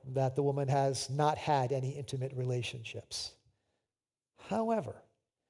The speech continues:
whenever this particular word is used in other places in the Old Testament, it always refers to that kind of a woman, a young woman who has remained chaste.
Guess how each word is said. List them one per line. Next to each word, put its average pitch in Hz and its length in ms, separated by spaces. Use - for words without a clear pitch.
whenever 214 320
this 226 140
particular 202 540
word 190 240
is - 120
used 208 540
in 131 140
other 151 220
places 170 520
in 170 120
the 175 220
Old 170 240
Testament, 190 500
it 170 100
always 220 300
refers 180 720
to 190 280
that 131 280
kind 135 240
of 147 80
a 160 60
woman, 170 360
a 123 80
young 143 400
woman 131 300
who 135 140
has 127 180
remained 123 520
chaste. - 580